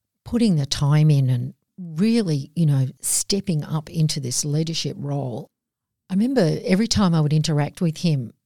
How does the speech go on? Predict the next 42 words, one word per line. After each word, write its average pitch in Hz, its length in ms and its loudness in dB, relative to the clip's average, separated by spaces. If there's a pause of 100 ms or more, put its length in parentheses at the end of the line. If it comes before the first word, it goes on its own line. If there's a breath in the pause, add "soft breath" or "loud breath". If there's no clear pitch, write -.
I 170 140 2
always 214 320 0
called 156 240 -4
him 135 160 -2
chairman. 156 520 -4 (160)
And 151 140 2
he 156 400 -2 (140)
said 220 300 0
to 240 100 0
me 160 160 2
a 139 100 0
number 156 260 -2
of 139 100 -10
times, 147 280 -2
"Diane, 143 240 -2
it 135 140 -2
really 190 240 -2
is - 160 -8
time - 240 -8
you - 80 -8
started - 360 -8
calling 139 360 -4
me 185 120 -8
John." 165 460 -4 (440)
And 185 100 4
I 185 80 2
said, 196 160 -2
"I 185 60 -2
just - 220 -4
can't. 147 420 -4 (160)
You're 196 200 -2
the 220 100 -8
chairman." 143 680 -2
And 185 100 4
it 196 80 -2
became 220 440 -4
to - 120 -2
me 160 380 0 (640 soft breath)
this 170 220 -4
really 190 520 2
important 151 640 -2
role 147 640 -6